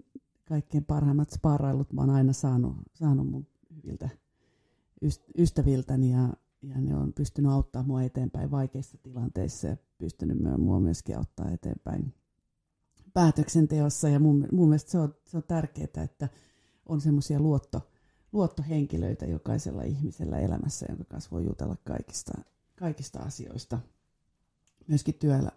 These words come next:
työelämään niinku liit-, liittyen. Ja, ja ehkä semmonen kanssa, että tehkää niitä asioita, jotka itsestä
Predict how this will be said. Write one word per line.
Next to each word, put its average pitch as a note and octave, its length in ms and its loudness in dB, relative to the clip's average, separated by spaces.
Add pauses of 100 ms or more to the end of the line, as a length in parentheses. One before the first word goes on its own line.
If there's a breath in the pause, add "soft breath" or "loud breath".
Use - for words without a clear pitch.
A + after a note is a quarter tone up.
työelämään C3 540 2 (220)
niinku - 240 -8
liit-, - 300 -2 (100)
liittyen. C3+ 520 -2
Ja, E2+ 160 -2 (720 soft breath)
ja E3 120 2
ehkä E3 220 0
semmonen F#3 520 2 (240)
kanssa, F3 400 2
että E3 320 2 (480)
tehkää F3+ 340 4
niitä F#3+ 340 6
asioita, E3+ 340 0
jotka E3 240 -6
itsestä D#3+ 440 -2